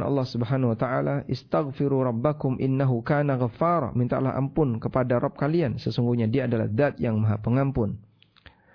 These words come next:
"Yursilis samaa'a 'alaikum midrara." Allah akan menurunkan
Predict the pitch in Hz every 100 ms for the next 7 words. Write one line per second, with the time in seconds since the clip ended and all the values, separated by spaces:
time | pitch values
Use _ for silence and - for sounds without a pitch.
0 | _ - 214 196 196 156 143 - 139 139
1 | 143 131 135 123 131 135 127 131 123 113
2 | 113 107 107 107 - - _ _ _ -
3 | _ _ _ 123 123 117 - 110 110 120
4 | 123 120